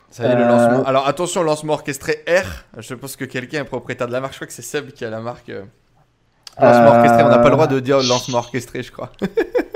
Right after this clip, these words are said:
Speaker 2: Ah, merde.
Speaker 1: <laughs>
Speaker 2: Mais
Speaker 1: Non, mais on s'est compris,
Speaker 2: je vais,
Speaker 1: quoi.
Speaker 2: je vais aller en tôle, il y a les, non, mais,
Speaker 1: C'est la
Speaker 2: non, mais en
Speaker 1: formula,
Speaker 2: plus,
Speaker 1: la,
Speaker 2: non,
Speaker 1: la,
Speaker 2: mais
Speaker 1: la secret formula, euh,
Speaker 2: c'est,
Speaker 1: en,
Speaker 2: je suis
Speaker 1: en,
Speaker 2: pas,
Speaker 1: en
Speaker 2: je suis
Speaker 1: cas de
Speaker 2: pas, je suis
Speaker 1: vidéo,
Speaker 2: pas
Speaker 1: quoi.
Speaker 2: sûr que ce soit des, je suis pas sûr que ce soit protégeable parce que c'est deux mots, euh,
Speaker 1: Bah, il me semble
Speaker 2: bref,
Speaker 1: qu'il l'avait
Speaker 2: sans
Speaker 1: protégé, il y en a certains qui ont pris des courriers d'avocats, si je dis pas de conneries.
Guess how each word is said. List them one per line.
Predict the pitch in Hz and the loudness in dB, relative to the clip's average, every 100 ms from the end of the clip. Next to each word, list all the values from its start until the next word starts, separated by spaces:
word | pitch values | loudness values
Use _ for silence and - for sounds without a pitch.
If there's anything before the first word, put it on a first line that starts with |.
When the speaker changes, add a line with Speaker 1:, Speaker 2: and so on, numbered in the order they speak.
| - - - | -10 -8 -4
Speaker 2:
Ah, | 113 | 0
merde. | 139 123 98 - | 2 2 2 0
Speaker 1:
<laughs> | 170 175 175 160 147 | -2 -2 -4 2 4
Speaker 2:
Mais | 135 | 10
Speaker 1:
Non, | 180 208 | 12 12
mais | 185 170 160 | 12 12 12
on | 156 147 | 10 6
s'est | 170 | 0
compris, | 156 175 - | -2 -4 -4
Speaker 2:
je | 175 | 2
vais, | 175 | 4
Speaker 1:
quoi. | 175 | 6
Speaker 2:
je | 147 | 4
vais | 165 | 2
aller | 170 170 | 4 2
en | 170 | 2
tôle, | 196 196 | 2 2
il | 170 | 2
y | |
a | |
les, | 143 143 147 170 | -2 -4 -8 -4
non, | 160 175 | 2 2
mais, | 156 151 | 2 -2
Speaker 1:
C'est | 135 | 2
la | 156 143 | 4 6
Speaker 2:
non, | 196 | 6
mais | |
en | |
Speaker 1:
formula, | - 180 | 6 6
Speaker 2:
plus, | 139 170 165 143 131 131 | 4 6 4 4 2 2
Speaker 1:
la, | |
Speaker 2:
non, | 175 | 2
Speaker 1:
la, | 190 | 4
Speaker 2:
mais | 147 | 0
Speaker 1:
la | 131 | -2
secret | - 147 156 147 | -6 -4 -4 -4
formula, | - 147 139 135 135 147 143 120 | -2 -4 -2 -2 0 2 2 0
euh, | |
Speaker 2:
c'est, | 113 120 | -2 -6
Speaker 1:
en, | 113 117 | -10 -8
Speaker 2:
je | |
suis | 117 | -10
Speaker 1:
en, | 214 | 0
Speaker 2:
pas, | 180 | 2
Speaker 1:
en | |
Speaker 2:
je | - | 2
suis | 135 | -6
Speaker 1:
cas | |
de | 123 | -6
Speaker 2:
pas, | |
je | 123 | -6
suis | 123 | -6
Speaker 1:
vidéo, | 120 | 2
Speaker 2:
pas | |
Speaker 1:
quoi. | 175 | 0
Speaker 2:
sûr | - 202 196 | 4 0 0
que | |
ce | 170 160 | -6 -8
soit | - 160 | -2 -2
des, | 131 123 123 120 | 2 0 0 -2
je | |
suis | 131 147 | -6 -6
pas | 147 | -6
sûr | 165 | -6
que | - | -8
ce | 147 | -6
soit | 151 135 | -4 -2
protégeable | 131 135 135 160 | -2 0 2 2
parce | 131 135 | 0 -4
que | - | -2
c'est | 135 | 2
deux | 127 131 | 4 6
mots, | 131 139 135 | 6 6 6
euh, | 120 120 117 | 4 2 0
Speaker 1:
Bah, | 113 131 | 0 -2
il | |
me | 135 | -2
semble | 117 131 | 2 2
Speaker 2:
bref, | 131 | 2
Speaker 1:
qu'il | 143 | 0
l'avait | 143 139 | 0 0
Speaker 2:
sans | 143 | 2
Speaker 1:
protégé, | 147 151 147 131 160 160 | 0 0 -2 0 -2 0
il | |
y | 147 | -2
en | 127 | -2
a | 127 | -6
certains | 156 - 156 | -8 -6 -6
qui | 151 | -4
ont | 127 | -8
pris | - 139 | -8 -10
des | 131 | -10
courriers | 135 131 127 | -6 -6 -4
d'avocats, | 123 120 120 123 113 | -6 -6 -8 -10 -10
si | 113 | -14
je | 110 | -16
dis | 110 | -18
pas | 113 | -18
de | - | -18
conneries. | 110 107 | -20 -18